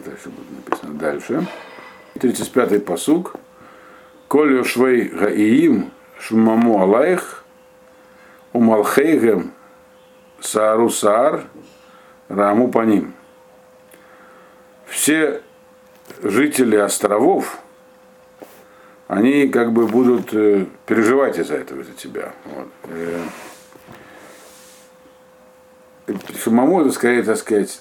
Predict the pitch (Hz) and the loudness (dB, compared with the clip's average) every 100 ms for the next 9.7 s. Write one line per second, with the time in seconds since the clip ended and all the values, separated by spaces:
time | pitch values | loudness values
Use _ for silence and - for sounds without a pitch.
0 | - 113 104 - - 143 147 147 131 - | -8 -4 0 0 2 2 2 2 0 2
1 | 98 - 95 120 113 139 160 117 107 107 | 0 -2 -2 0 4 2 2 0 -2 -2
2 | 117 101 113 131 117 - 110 110 95 - | 0 0 0 2 0 0 0 2 0 -4
3 | - - - 120 - - - - - - | -10 -16 -10 -10 -12 -20 -20 -20 -20 -20
4 | - - - - - 95 90 87 78 73 | -20 -20 -20 -18 -8 -4 -2 -2 -4 -8
5 | - - - - - - - 101 98 80 | -14 -20 -20 -20 -20 -18 -4 0 2 0
6 | 104 95 90 82 101 85 - 90 90 98 | 0 0 0 0 0 -2 -2 -8 -2 0
7 | 95 113 107 95 90 143 131 - 98 76 | 2 2 4 2 0 0 -2 -4 -10 -8
8 | 82 92 95 - - 82 82 - - - | -4 -2 -4 -8 -14 -12 -12 -14 -20 -18
9 | - 101 101 107 120 110 98 | -2 0 2 2 2 0 -2